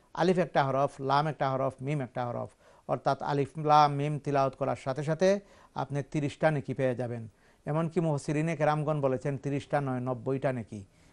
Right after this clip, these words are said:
আলিফ বলার সাথে সাথে আলিফ লাম ফা তিনটা হরফ হয়ে গেল, লাম বলার সাথে লাম আলিফ মিম তিনটা হরফ হয়ে গেল, মিম বলার সাথে মিম ইয়া মিম আরও তিনটা হরফ উচ্চারণ হয়ে গেল।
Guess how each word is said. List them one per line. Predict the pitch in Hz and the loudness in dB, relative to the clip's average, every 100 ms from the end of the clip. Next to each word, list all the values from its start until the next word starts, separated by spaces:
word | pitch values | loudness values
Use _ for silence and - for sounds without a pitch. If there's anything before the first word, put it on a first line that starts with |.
| _ | _
আলিফ | 147 147 156 - | -2 0 0 0
বলার | 143 131 | 2 2
সাথে | - 135 131 | -2 -6 -4
সাথে | 131 139 139 - - - | -4 -2 -4 -8 -20 -6
আলিফ | 143 139 143 143 | -2 0 -2 0
লাম | 135 131 139 | 0 0 -2
ফা | - 131 131 147 - _ _ - | -4 -2 -2 -6 -14 _ _ -2
তিনটা | 165 151 143 | 0 2 2
হরফ | 131 131 - | 2 -2 -2
হয়ে | 135 127 | -2 -2
গেল, | 123 127 - - _ 143 | -2 -4 -10 -20 _ -2
লাম | 139 143 151 | 2 2 2
বলার | 151 139 | 2 0
সাথে | - 139 143 | -2 -4 -2
লাম | 139 135 135 | 0 0 0
আলিফ | 139 139 135 | 0 -2 -2
মিম | 131 135 135 139 - _ - | -4 -4 -6 -10 -18 _ -4
তিনটা | 156 151 151 | -2 2 2
হরফ | 139 127 135 | 2 -2 -4
হয়ে | 135 131 | -4 -4
গেল, | 123 127 127 - _ _ | -4 -4 -4 -8 _ _
মিম | 143 156 160 | -4 -2 2
বলার | 147 135 | 4 2
সাথে | - 139 139 | -2 -4 -2
মিম | 135 143 143 | -2 -2 -2
ইয়া | 135 135 131 | 0 0 0
মিম | 131 135 131 _ _ | -2 -4 -8 _ _
আরও | - 156 | 0 0
তিনটা | 156 156 147 139 | 0 -2 0 0
হরফ | 127 117 | 0 -2
উচ্চারণ | 131 143 - 131 127 | -6 -4 -2 -2 0
হয়ে | 120 123 | -4 -4
গেল। | 117 123 | -4 -4